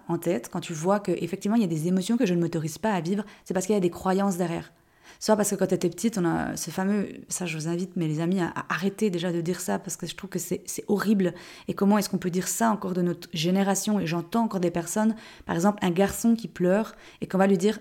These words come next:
Arrête de pleurer, euh, les garçons ne pleurent pas. » Non mais ça, il faut arrêter. Enfin, je veux dire, au bout d'un moment, euh, stop. Une émotion, elle a le droit d'être là. Un enfant, que ce soit une fille, un garçon, euh, transgenre ou peu importe,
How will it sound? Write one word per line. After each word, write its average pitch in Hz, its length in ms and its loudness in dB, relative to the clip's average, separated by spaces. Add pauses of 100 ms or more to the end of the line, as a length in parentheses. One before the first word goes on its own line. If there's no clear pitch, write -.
(120)
Arrête 208 320 2
de 185 80 4
pleurer, 180 480 0 (460)
euh, 170 160 4
les 170 80 4
garçons 196 300 2
ne 190 100 6
pleurent 180 260 -4
pas. » 156 220 -4 (340)
Non 170 60 2
mais 175 120 0
ça, - 160 0
il 208 60 6
faut - 160 -4
arrêter. 190 540 -2
Enfin, 170 120 -4
je 156 60 -4
veux 170 60 -2
dire, 190 160 0
au - 20 -2
bout 185 80 -2
d'un 180 180 2
moment, 190 300 4
euh, 170 240 0 (460)
stop. - 360 4 (140)
Une 196 140 4
émotion, 202 320 4
elle 196 80 4
a 175 40 4
le 175 60 4
droit 185 220 2
d'être 185 180 -2
là. 190 300 0 (260)
Un 180 140 4
enfant, 185 260 2
que 214 80 -4
ce - 80 -6
soit 196 300 2
une 185 100 2
fille, 214 300 2
un 180 80 2
garçon, 202 560 2 (340)
euh, 170 320 0 (400)
transgenre 208 720 4
ou 180 40 -2
peu 175 140 -4
importe, 202 640 0